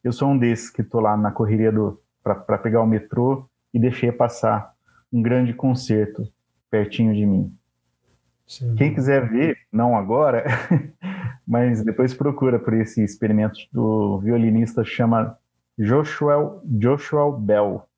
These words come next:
Speaker 2: Isso.
Speaker 1: Depois lá no YouTube dá pra, dá pra ver essa cena. Mas não procura agora não, depois a gente coloca aí no
Speaker 2: <laughs>
Speaker 1: chat.
Speaker 2: Muito bom, é, é isso mesmo. É, é, acho que é, é esse ponto que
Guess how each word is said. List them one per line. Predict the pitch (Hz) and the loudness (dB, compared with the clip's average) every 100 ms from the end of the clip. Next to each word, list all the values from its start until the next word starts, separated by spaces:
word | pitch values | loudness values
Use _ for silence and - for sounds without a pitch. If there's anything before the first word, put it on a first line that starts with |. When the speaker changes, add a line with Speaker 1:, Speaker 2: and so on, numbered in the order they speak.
| _ _ _ _ - | _ _ _ _ -8
Speaker 2:
Isso. | 113 107 - | -4 -4 -4
Speaker 1:
Depois | - 113 113 | -4 0 0
lá | 117 | 2
no | 117 | 2
YouTube | 120 113 117 113 | 2 0 -2 0
dá | 113 120 | 0 2
pra, | 127 120 101 - _ | 2 0 -2 -8 _
dá | 117 113 | -2 0
pra | 123 | 2
ver | 104 104 98 95 _ - | 2 0 0 -4 _ -8
essa | 107 - | -6 -6
cena. | 110 - 104 98 - | -6 -2 0 -2 -2
Mas | 117 | -2
não | 131 | 0
procura | 165 160 135 | -2 0 0
agora | 113 110 104 | 2 2 2
não, | 98 98 | 0 0
depois | 98 135 | 0 0
a | 131 | 2
gente | 135 131 110 | 0 -2 -2
coloca | 113 107 110 | 0 2 2
aí | 107 | 0
no | 123 110 110 | 0 -2 -6
Speaker 2:
<laughs> | - | -10
Speaker 1:
chat. | - - - _ _ _ _ - - - - - - - - 185 - - | -4 -2 -2 _ _ _ _ -12 -12 -14 -20 -18 -18 -18 -16 -16 -14 -2
Speaker 2:
Muito | 120 123 151 | 2 4 2
bom, | 120 113 113 117 | 2 2 2 0
é, | 123 | 2
é | 127 127 139 | 2 2 0
isso | 147 - 165 | 0 0 2
mesmo. | 123 123 123 | 2 2 2
É, | 127 131 135 | 0 0 0
é, | 139 | 0
acho | 131 - | -2 0
que | 151 | 0
é, | 147 131 131 | 2 0 0
é | |
esse | 131 - 170 | 0 -2 -2
ponto | 139 139 123 | -2 -2 -2
que | 151 143 123 117 117 | -2 0 0 0 -4